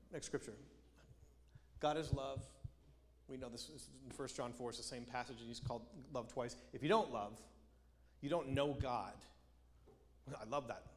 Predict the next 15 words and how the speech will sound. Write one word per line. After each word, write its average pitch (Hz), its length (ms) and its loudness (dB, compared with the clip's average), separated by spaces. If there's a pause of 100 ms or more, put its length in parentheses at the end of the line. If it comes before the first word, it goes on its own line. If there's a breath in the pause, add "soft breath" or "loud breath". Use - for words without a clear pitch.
(180)
If - 80 -10
you 131 60 -2
don't 135 280 0
love 165 300 4
people, 107 380 -6 (880 soft breath)
um, 110 340 2 (160)
then 135 160 2
you 139 80 2
don't 139 160 4
know 127 80 2
God. 135 160 4
Which, 151 140 2 (100)
by 185 160 12
the 202 100 8
way 175 440 6